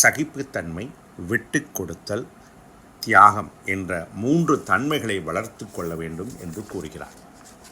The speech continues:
எத்தனையோ நன்மைகள் அடுத்த அன்பர்களிடமிருந்து நமக்கு கிடைக்கிறது. இரண்டு ஒன்றிலே அவர்கள் விருப்பம் போல் செய்தார்கள், அது எனக்கு பிடிக்கலை என்று வைத்துக்கொள்வோம். நூறு நன்மைகள் அனுபவிக்கின்ற போது இரண்டு விட்டு கொடுத்தால் என்ன?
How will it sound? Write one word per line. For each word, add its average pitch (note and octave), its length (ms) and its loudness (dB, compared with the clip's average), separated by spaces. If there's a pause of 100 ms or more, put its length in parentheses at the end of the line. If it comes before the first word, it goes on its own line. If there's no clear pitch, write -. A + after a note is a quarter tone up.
(920)
எத்தனையோ E3+ 500 2
நன்மைகள் B2 540 2
அடுத்த B2 380 -2
அன்பர்களிடமிருந்து G#2+ 680 2
நமக்கு F#2+ 320 -6
கிடைக்கிறது. F2 560 -4 (560)
இரண்டு D#3+ 520 6
ஒன்றிலே B2 420 6
அவர்கள் G#2 320 6
விருப்பம் A#2 440 0
போல் A#2 180 2
செய்தார்கள், F#2+ 640 4 (760)
அது G#2+ 240 6
எனக்கு G2+ 300 2
பிடிக்கலை D3 540 4
என்று A#2 240 2
வைத்துக்கொள்வோம். F#2 640 -4 (300)
நூறு C3 520 6
நன்மைகள் A#2+ 480 4
அனுபவிக்கின்ற G#2 760 0
போது G#2 280 -2 (160)
இரண்டு A#2+ 400 0
விட்டு F#2+ 360 -4
கொடுத்தால் F2+ 440 -4
என்ன? E2 260 -10